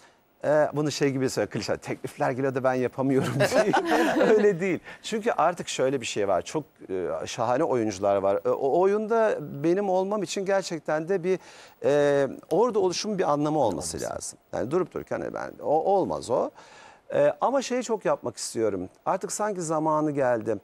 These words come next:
Speaker 1: Tek kişilik bir oyun gibi değil de, e, aslında sizin oyunun belki yaşamla ilişkili kısımlarını biraz da şarkı söyleyerek,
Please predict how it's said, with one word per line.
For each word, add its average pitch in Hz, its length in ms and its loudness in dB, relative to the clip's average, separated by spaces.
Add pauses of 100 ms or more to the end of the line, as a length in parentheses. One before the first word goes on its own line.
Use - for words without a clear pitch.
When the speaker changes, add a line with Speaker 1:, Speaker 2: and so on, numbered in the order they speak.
(760)
Speaker 1:
Tek - 200 -10
kişilik 190 320 -6
bir 214 80 -2
oyun 190 300 2
gibi 165 240 -4
değil 156 320 0
de, 117 180 4 (260)
e, 120 840 2 (460)
aslında 196 640 -2 (300)
sizin 160 320 -6
oyunun 139 540 2 (520)
belki 196 680 0
yaşamla 151 600 0
ilişkili 127 440 -4
kısımlarını 107 800 0
biraz 208 340 2
da 180 60 -4
şarkı 147 400 -2
söyleyerek, 101 680 0